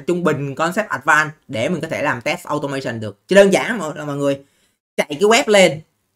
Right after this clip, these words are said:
thì nó sẽ mở cái browser lên và nó sẽ simulate cái click của người dùng. Có nghĩa khi các bạn xài automation test, testing đúng không mọi người?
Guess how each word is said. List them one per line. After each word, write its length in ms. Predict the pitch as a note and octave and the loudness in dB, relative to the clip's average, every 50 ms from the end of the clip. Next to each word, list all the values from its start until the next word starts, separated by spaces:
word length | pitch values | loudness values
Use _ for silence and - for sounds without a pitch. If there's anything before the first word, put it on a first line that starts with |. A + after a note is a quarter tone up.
| _ _ _ _ _ - | _ _ _ _ _ -4
thì 80 | D#3 D3 | -2 0
nó 140 | D3+ F3+ | 0 0
sẽ 120 | - - F3+ | 0 0 -2
mở 280 | E3 B2+ F#2+ A2+ D3+ F#3+ | -4 -2 0 0 0 0
cái 100 | G#3 G3 | 0 0
browser 540 | F#3+ F#3 F3 D#3+ F3 D#3+ D3+ E3+ E3 D#3+ D#3 | 4 6 6 6 6 6 4 6 6 6 6
lên 320 | D#3+ D#3 D#3 D3 B2+ A2 - _ _ _ _ _ _ _ _ - | 6 4 4 2 0 -4 -14 _ _ _ _ _ _ _ _ -2
và 220 | C#3+ D3 C#3 C#3 | 2 2 2 2
nó 80 | D#3 F#3 | 2 -2
sẽ 160 | - B2+ G#2 | -4 -6 -4
simulate 600 | - F#3+ F3 F3 F3 F3+ F3+ D#3+ D#3+ D#3+ E3 D#3+ - - - _ _ _ _ _ _ _ | 0 0 0 2 2 4 4 4 4 4 2 0 -4 -8 -16 _ _ _ _ _ _ _
cái 180 | - G3 G3 - - | -6 -4 -4 0 0
click 220 | A3+ C4+ B3+ - | 0 0 0 -2
của 80 | - D3 | -4 -4
người 200 | D3 C#3+ C3 G#2+ | -4 -4 -4 -4
dùng. 240 | B2 A#2+ A2+ G2 G2 - _ _ _ _ _ _ - | -4 -4 -4 -6 -10 -16 _ _ _ _ _ _ -2
Có 100 | - - | 0 0
nghĩa 240 | F3 D#3 E3+ F#3+ G3 | 2 2 2 2 2
khi 120 | A3 G#3+ | 2 0
các 60 | A3 | 0
bạn 180 | G3+ D3+ - D3+ | 0 -2 -4 -2
xài 340 | - D#3+ D3 D3 C#3 C#3+ C#3 | 0 2 2 2 2 0 0
automation 480 | A2+ D#3 F#3 F#3 F3+ F3 F#3 D#3+ D3+ | 0 -2 -2 -2 -2 -2 -4 -4 -4
test, 180 | D#3 G3 - - - - | -4 -4 -4 -6 -8 -8
testing 340 | A3 B3+ - - A3 G3 F#3+ | -8 -6 -2 0 0 2 2
đúng 100 | G3+ G#3 | 0 0
không 80 | F#3+ | -2
mọi 80 | E3 D3+ | -2 0
người? 160 | C#3+ C#3 C#3 | 2 2 2